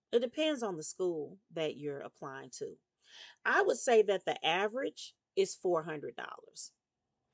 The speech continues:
So this family paid the housing deposit at three schools because they really are not sure which school is gonna come out in the running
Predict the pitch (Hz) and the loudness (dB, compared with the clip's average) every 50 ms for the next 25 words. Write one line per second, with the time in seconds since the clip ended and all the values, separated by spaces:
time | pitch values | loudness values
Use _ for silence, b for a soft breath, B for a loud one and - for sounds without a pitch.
0 | B B B B B B B - - 262 240 240 240 240 226 - - - 196 220 | B B B B B B B 2 8 10 12 12 12 10 8 6 2 -2 2 2
1 | 277 370 - - - - 285 269 254 247 247 240 240 240 - - 220 196 202 190 | 2 2 2 -2 0 0 2 2 2 2 2 2 0 0 0 0 2 2 2 2
2 | - 190 185 196 180 185 190 190 196 185 185 180 - 196 165 175 175 185 170 151 | 0 -2 -2 0 0 0 0 -2 -4 -6 -6 -4 -4 -2 -2 -2 -2 -2 -2 -4
3 | 143 - - 165 175 196 233 - - - 180 160 151 151 147 151 175 - B B | -4 -4 -4 -2 -2 -2 -2 -4 -6 -4 -4 -2 -2 -2 -4 -6 -8 -12 B B
4 | B B B B - 208 - 269 233 226 240 220 214 196 175 175 190 220 254 277 | B B B B -2 0 4 4 4 6 8 6 6 6 4 0 2 4 4 4
5 | 294 294 311 320 320 330 - - - 180 180 185 175 185 190 208 226 - - - | 4 2 0 -2 -2 -4 -4 -2 0 0 0 0 0 0 0 0 -2 -2 -2 0
6 | 240 208 185 170 156 147 165 185 208 - - - - - 208 202 196 190 180 165 | 0 2 2 2 0 0 2 0 0 0 -2 -4 0 2 4 4 4 2 0 -2
7 | 160 165 165 156 156 151 - - 196 175 170 170 160 165 - - 160 160 147 151 | -4 -6 -6 -6 -6 -8 -8 -6 -6 -4 -2 -2 -2 -4 -4 -4 -6 -8 -6 -8
8 | 143 139 151 185 226 269 269 240 175 143 139 151 185 | -8 -8 -6 -4 -4 -2 -2 -2 -4 -4 -6 -8 -10